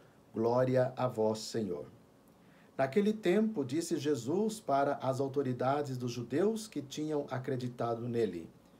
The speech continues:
"Se vocês guardarem a minha palavra, vocês de fato serão meus discípulos. Conhecerão a verdade e a verdade libertará vocês."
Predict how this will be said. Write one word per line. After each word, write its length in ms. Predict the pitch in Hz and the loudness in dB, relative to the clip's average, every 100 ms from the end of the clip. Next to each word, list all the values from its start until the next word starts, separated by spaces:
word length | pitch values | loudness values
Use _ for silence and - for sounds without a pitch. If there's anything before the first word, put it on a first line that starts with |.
| - - - - | -20 -20 -20 -20
"Se 160 | - 123 | -8 -4
vocês 520 | 117 117 196 220 214 | -2 0 2 2 2
guardarem 640 | 196 190 165 156 151 156 - | 4 6 6 4 4 0 -2
a 100 | 110 | -2
minha 280 | 151 202 | 0 0
palavra, 760 | 202 208 175 156 151 151 160 160 - - - | 0 2 4 4 2 0 -2 -6 -18 -20 -6
vocês 440 | - - - 170 190 | -2 -2 0 0 0
de 80 | |
fato 360 | 196 165 160 160 | 0 2 2 0
serão 440 | - 175 147 147 | -4 -2 2 0
meus 320 | 139 139 139 135 | 2 0 0 -2
discípulos. 920 | 127 - 107 104 90 - - - - - - - - | -6 -4 -6 -6 -8 -10 -12 -18 -20 -20 -20 -20 -8
Conhecerão 680 | 120 127 123 127 127 185 220 | -4 -2 0 0 2 2 2
a 80 | 180 | 0
verdade 760 | 180 190 170 165 170 165 170 - | 0 2 6 8 8 4 -2 0
e 80 | 139 | 0
a 80 | 147 | 2
verdade 540 | 143 139 143 180 180 | 4 4 4 2 2
libertará 680 | 175 170 175 175 180 160 156 | 2 4 4 2 0 2 0
vocês." 760 | 139 147 - 92 131 - - | 0 -2 -2 -6 -6 -10 -16